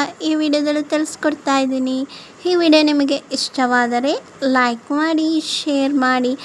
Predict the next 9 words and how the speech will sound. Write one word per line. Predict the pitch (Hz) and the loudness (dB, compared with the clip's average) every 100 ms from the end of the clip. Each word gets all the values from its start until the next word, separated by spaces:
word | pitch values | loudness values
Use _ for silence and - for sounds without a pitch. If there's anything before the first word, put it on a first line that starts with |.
| - - - | -14 -14 -2
ನನ್ನ | 277 277 254 | 0 2 2
ಚಾನಲ್ನ | - 254 240 233 233 | 0 0 0 0 0
ಇನ್ನೂ | 226 226 226 | 0 0 0
ಸಬ್ಸ್ಕ್ರೈಬ್ | 226 - 247 - - 285 285 277 | -2 -4 -4 -6 -2 2 2 4
ಆಗಿಲ್ಲದಿದ್ದರೆ | 285 285 285 311 311 311 302 302 302 - - | 4 2 0 -2 -2 -4 -4 -4 -4 -6 -8
ಈಗಲೇ | 330 359 415 294 | -4 -2 0 4
ಹೋಗಿ | 269 254 233 247 | 4 4 0 -6
ಸಬ್ಸ್ಕ್ರೈಬ್ | - 262 233 - 269 262 240 | -6 -8 -10 -12 -8 -6 -4
ಆಗಿ, | 262 254 277 | -6 -6 -6